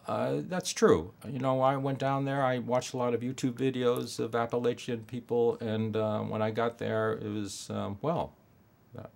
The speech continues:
um, that was not so accurate. And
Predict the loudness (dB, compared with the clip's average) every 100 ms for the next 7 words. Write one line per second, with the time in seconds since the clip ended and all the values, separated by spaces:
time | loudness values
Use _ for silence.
0 | -20 -14 -8 -6 -8 -12 -16 _ _ -8
1 | -6 -4 -6 -10 -12 -6 -6 -4 -6 -6
2 | -8 -10 -12 -12 -20 _ -20 -20 -18 -8
3 | -6 -4